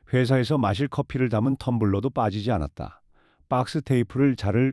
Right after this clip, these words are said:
커터칼, 쉬는 시간에 앉을 곳이 없어 챙긴 접이식 캠핑 의자, 손이 얼어붙지 않게 넣어둔 핫팩 몇 개까지. 가방은 늘 무거웠다. 버스가 도착했고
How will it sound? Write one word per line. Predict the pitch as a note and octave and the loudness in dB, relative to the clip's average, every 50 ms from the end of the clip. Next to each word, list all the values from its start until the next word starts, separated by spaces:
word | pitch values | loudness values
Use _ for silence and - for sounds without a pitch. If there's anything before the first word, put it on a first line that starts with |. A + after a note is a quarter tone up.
| - - | -2 -6
커터칼, | - - - - - - - - B1+ B1 C#2 F2+ - _ _ _ _ _ _ _ _ _ _ | -8 -8 -8 -8 -10 -10 -8 -8 -8 -8 -10 -12 -18 _ _ _ _ _ _ _ _ _ _
쉬는 | - - - C#3+ C#3 D3 D3+ D3+ | -12 -2 2 4 6 6 6 6
시간에 | C3+ - B2 C3+ C3+ D3 D3+ | 4 2 0 2 2 2 2
앉을 | C3+ G#2 G2 G#2+ G#2+ G#2+ A2 G2+ | 2 2 2 2 2 0 -2 0
곳이 | - A#2 G2+ - - C3 | -2 -2 -2 0 0 0
없어 | G2+ E2 - - - C3 C3 B2+ G#2+ A#2+ - _ | 0 0 -2 -4 -4 -2 -2 -2 -4 -6 -10 _
챙긴 | - - C#3 C3+ C3+ B2+ C#3+ C#3+ C#3+ C#3 | -6 -2 0 2 2 4 2 2 2 0
접이식 | B2 - G#2+ G#2 G#2 G#2+ F2+ C#3 C3 - | 0 0 0 0 0 0 -2 -4 -6 -4
캠핑 | - B2+ A#2 G#2 - B2+ B2 G#2 | -2 -2 -2 -2 -2 -2 0 2
의자, | G#2 F#2+ E2+ - E2 D2 - - - _ _ _ _ _ _ _ _ _ _ _ | 2 0 0 -2 -4 -6 -8 -12 -16 _ _ _ _ _ _ _ _ _ _ _
손이 | - - - C#3+ C#3+ D#3+ E3+ | -20 -6 -2 0 2 2 2
얼어붙지 | C3 G2+ G#2 A#2 A#2+ A2 A#2 - - C#3+ | 2 2 2 2 2 0 -2 -2 0 0
않게 | A#2+ A2 G#2 - C3 B2 | 0 0 0 0 0 0
넣어둔 | A2+ G#2 G#2 G#2+ A2 G2 B2 B2 A2 | 2 2 2 2 0 0 0 -2 -2
핫팩 | F2+ - - - - C3 C3 A#2 | -4 -6 -8 -6 -4 -2 0 0
몇 | G2 F2+ E2+ - | 0 -2 -2 -4
개까지. | - G#2+ - - - C#2+ C2 D2+ C2+ B1 - - _ _ _ _ _ _ _ _ _ _ _ _ _ - | -6 -8 -6 -6 -8 -8 -8 -8 -12 -12 -14 -20 _ _ _ _ _ _ _ _ _ _ _ _ _ -4
가방은 | - G2+ G#2 G#2+ A2 A#2 B2 C#3 D3 C3+ | 0 0 2 4 4 4 4 4 2 2
늘 | G2 A2 B2 C3+ C#3 | 4 4 4 4 4
무거웠다. | A#2 F2 F2+ F#2 G2+ F#2+ F2+ E2 D2+ - C2 A#1+ - - _ _ _ _ _ _ _ _ _ _ | 2 0 0 0 0 0 0 -2 -4 -8 -12 -12 -12 -18 _ _ _ _ _ _ _ _ _ _
버스가 | - A#2+ A#2+ A2 - - C3+ D#3+ | 2 2 2 2 2 0 -2 0
도착했고 | - - A2 - - A2+ G2 A2 G2+ - - B2+ F2 C2 B1 A#1+ | 0 0 0 0 0 0 0 0 -2 -2 -2 -2 -2 -2 -4 -8